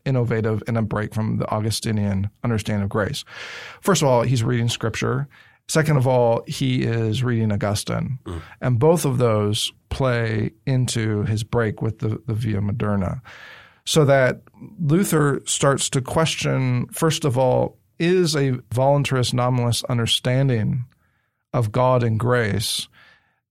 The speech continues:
Speaker 1: is that actually how Scripture positions the, everything from the justice and righteousness of God to the necessity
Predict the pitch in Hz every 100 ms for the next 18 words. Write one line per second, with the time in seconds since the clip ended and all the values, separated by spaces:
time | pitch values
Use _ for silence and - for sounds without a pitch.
0 | - _ _ 151 151 156 - 127 127 -
1 | 123 120 117 117 - 113 113 - 127 -
2 | 120 107 110 - - 127 110 143 165 135
3 | 117 104 101 - 117 - - - 147 151
4 | 123 117 107 104 139 139 - - 113 110
5 | 117 127 123 127 117 117 117 117 107 107
6 | 147 - 123 113 113 110 - 147 - 123
7 | 127 120 113